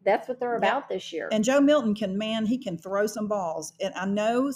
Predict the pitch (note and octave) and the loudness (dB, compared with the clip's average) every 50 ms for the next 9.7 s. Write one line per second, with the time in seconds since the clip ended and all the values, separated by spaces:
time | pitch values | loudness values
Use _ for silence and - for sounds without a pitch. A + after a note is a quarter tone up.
0 | - _ - - - A#3+ A3 G#3+ A#3+ A3+ A3+ A3 - A3+ G#3+ A3+ A3 G#3 G#3 G3 | -8 _ -14 -10 -6 -4 -4 -4 -2 -4 -4 -4 -6 -8 -8 -6 -6 -4 -4 -4
1 | F#3+ G3 G3 - G3 - - G#3+ G#3 G#3 G3+ G3 G3 G3 G3 G#3 - _ _ _ | -4 -4 -6 -6 -8 -12 -10 -8 -8 -6 -4 -2 -2 -2 -4 -6 -10 _ _ _
2 | _ _ _ _ - F3 F#3+ G#3+ G#3 F3 G3 F#3+ F#3 F3 E3 E3+ - - - F#3 | _ _ _ _ -10 -8 -6 -6 -4 -2 -2 -2 -2 -2 -2 -4 -6 -6 -8 -6
3 | F3 F3 - - G#3 G#3 A3 A#3 A3+ - _ - F#3+ F3+ F3+ F#3 F3+ F3 F3+ E3 | -8 -8 -6 -6 -4 -4 -2 -4 -4 -6 _ -8 -8 -6 -4 -4 -2 -2 -2 -2
4 | E3 D#3+ D#3 E3+ F3 - G#3 G3+ G3 G3 G#3+ G3+ G#3 G3+ G#3 G3+ G#3 G3+ G#3 G#3 | -2 -2 -4 -4 -4 -6 -6 -6 -4 -4 -2 0 2 2 2 2 2 0 -2 -4
5 | - _ _ _ _ _ _ _ _ _ _ - F3 E3+ E3 E3 D#3+ E3 E3 E3 | -8 _ _ _ _ _ _ _ _ _ _ -4 -2 0 0 0 0 -2 -6 -6
6 | - F#3 F#3 F#3+ F#3+ G3 F3 F3 A3+ A3 A3 B3 C4+ C4+ - - - - F3 F3+ | -4 -2 0 2 2 2 2 2 2 4 6 4 4 2 0 -6 -10 -6 -4 -4
7 | F3 F3+ F3 F3 F3 F3 E3+ E3 - - _ - - - - - - B3 C4+ - | -2 0 0 0 0 -2 -4 -8 -14 -20 _ -20 -20 -20 -16 2 6 6 6 6
8 | - - - - - - - B3 A#3+ G3+ G#3+ G#3+ G#3 - - G3 G#3 G#3+ A3+ A3+ | 4 -8 -12 -16 -2 6 8 10 10 10 8 6 6 4 -2 -2 0 0 0 0
9 | A3+ - A#3 A3 A3+ A3+ - A3+ G#3+ F#3 - - - C#4+ | 0 -2 -2 -2 -4 -4 -4 -4 -4 -4 -4 -8 -12 -14